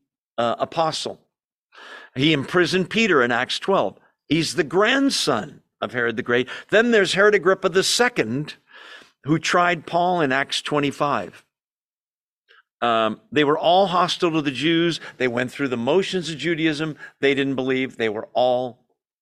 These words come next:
evil, uh, dictators. Uh, let's see. Okay, so let's talk about Herod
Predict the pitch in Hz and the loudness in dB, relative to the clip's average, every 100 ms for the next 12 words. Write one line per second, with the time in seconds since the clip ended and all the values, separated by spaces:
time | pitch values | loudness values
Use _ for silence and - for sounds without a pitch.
0 | - 131 117 101 87 _ _ _ _ _ | -6 -4 -2 -6 -10 _ _ _ _ _
1 | - 98 - 107 143 143 - 107 95 95 | -2 -2 -4 -6 -6 -6 -6 -6 -6 -10
2 | - - - - _ _ _ _ _ 113 | -14 -18 -20 -20 _ _ _ _ _ -2
3 | 113 110 101 95 80 107 139 - 127 98 | -2 -2 -2 -2 -4 -2 -2 0 -4 -4
4 | - - - 190 180 143 - 180 208 - | -10 -20 -18 -6 -2 -2 0 0 0 0
5 | 202 196 170 151 170 170 | -2 0 -2 0 2 2